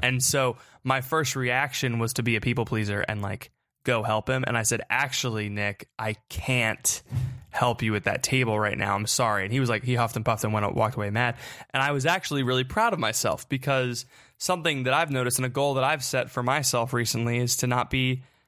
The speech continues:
so much of a pushover like I usually am, and to be a little more confident and setting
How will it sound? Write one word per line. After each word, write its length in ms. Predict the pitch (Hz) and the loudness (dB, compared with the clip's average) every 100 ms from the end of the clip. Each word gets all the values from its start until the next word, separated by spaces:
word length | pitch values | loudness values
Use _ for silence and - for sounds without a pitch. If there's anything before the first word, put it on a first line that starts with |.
| _ | _
so 160 | - 143 | -4 0
much 180 | 147 160 | 0 0
of 60 | |
a 60 | 170 | -2
pushover 520 | 208 196 139 123 123 | 0 0 0 2 2
like 160 | 120 127 | 2 2
I 40 | |
usually 420 | 135 156 131 120 | 2 0 0 2
am, 260 | 120 120 117 | 2 0 0
and 260 | 127 123 120 | 0 0 0
to 100 | - | 0
be 140 | 123 131 | 0 2
a 80 | 123 | 2
little 160 | 127 | 2
more 160 | 123 123 | 2 0
confident 520 | - 135 131 110 107 | 2 0 2 -2 0
and 140 | 113 | 2
setting 380 | - 127 117 117 | 2 2 0 -2